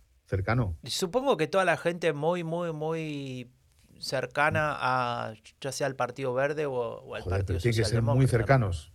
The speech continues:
Speaker 1: tienen que ser muy cercanos. O sea,
Speaker 2: Sí.
Speaker 1: tienen que ser prim-, primos hermanos.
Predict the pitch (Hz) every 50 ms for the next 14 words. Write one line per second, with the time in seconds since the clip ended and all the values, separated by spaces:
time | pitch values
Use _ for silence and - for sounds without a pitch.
0 | - _ - 117 110 104 98 113 113 117 123 120 117 104 101 123 120 110 98 90
1 | 80 - - _ _ - - - 190 196 107 104 98 113 107 101 - 123 127 113
2 | 98 - - - - - 123 123 123 113 101 107 101 110 127 127 117 101 90 82
3 | - -